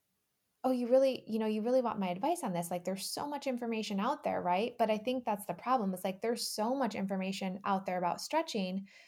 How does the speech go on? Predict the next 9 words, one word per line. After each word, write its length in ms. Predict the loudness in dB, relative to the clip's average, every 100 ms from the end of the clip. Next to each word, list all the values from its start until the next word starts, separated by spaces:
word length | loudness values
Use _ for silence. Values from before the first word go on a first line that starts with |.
| -14 4
which 240 | 4 6
is, 380 | 4 4 2 -4 _ _ _ _ _ _ 2
it 160 | 4 6
made 340 | 4 4 4
it 120 | 2 0
really 320 | 0 2 0
nice 440 | 0 -2 -4 -6 -6
for 120 | -6
me 320 | -6 -8 -12